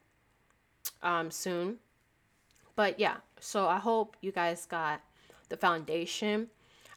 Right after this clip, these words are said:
I know we kinda took some, some twists and turns with the conversation,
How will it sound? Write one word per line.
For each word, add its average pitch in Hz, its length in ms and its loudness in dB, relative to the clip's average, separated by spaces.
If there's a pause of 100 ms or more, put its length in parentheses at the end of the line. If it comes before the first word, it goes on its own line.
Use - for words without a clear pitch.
I 196 120 4
know 226 240 4
we 247 140 0
kinda 226 280 0
took 214 240 -6
some, 202 420 0
some 208 220 -4
twists 226 380 -2
and 214 160 -2
turns 185 640 -2
with 185 220 -4
the 185 60 -6
conversation, 175 840 -4